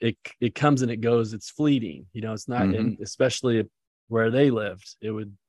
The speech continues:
Speaker 1: be even more fleeting and, you know,
Speaker 2: Right.
Speaker 1: pop up because of a rain and then just gets burned up the next day in the heat.
Speaker 2: Not a lot of lawnmowers in Jerusalem.
Speaker 1: <laughs> Yeah. And, um, but he likens, you know, the nations of the earth to the dust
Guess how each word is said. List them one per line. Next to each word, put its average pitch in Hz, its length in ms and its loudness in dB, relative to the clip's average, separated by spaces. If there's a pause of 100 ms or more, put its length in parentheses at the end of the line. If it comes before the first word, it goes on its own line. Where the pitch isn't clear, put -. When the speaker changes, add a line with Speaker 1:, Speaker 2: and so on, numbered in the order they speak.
(160)
Speaker 1:
be 110 260 -6
even 110 200 -6
more 123 280 4
fleeting 98 640 -6
and, 107 180 -16 (180)
you 113 140 -8
know, 104 80 -10
Speaker 2:
Right. 80 200 0
Speaker 1:
pop 117 240 0
up 117 320 2
because 117 260 0
of 110 100 -2
a 107 60 0
rain 123 340 0
and 107 80 -2
then 107 140 -2
just 101 260 -8 (420)
gets 107 180 -6
burned 110 440 4
up 98 220 0
the 107 80 -10
next 104 300 -10
day 104 340 -4
in 101 100 -8
the 98 80 -8
heat. 107 300 -4
Speaker 2:
Not 98 200 2
a 104 40 6
lot 101 260 8
of 90 100 2
lawnmowers 90 720 0
in 82 120 -6
Jerusalem. 80 680 -6 (260)
Speaker 1:
<laughs> - 20 -20 (200)
Yeah. 123 120 0 (680)
And, 117 280 2
um, 113 300 4 (280)
but 143 100 8
he 147 60 10
likens, 147 480 6
you 135 60 0
know, 139 100 6
the 127 80 4
nations 127 440 2
of 123 100 2
the 110 180 -2
earth 123 260 -2
to 110 100 -10
the 101 120 -8
dust 113 640 -4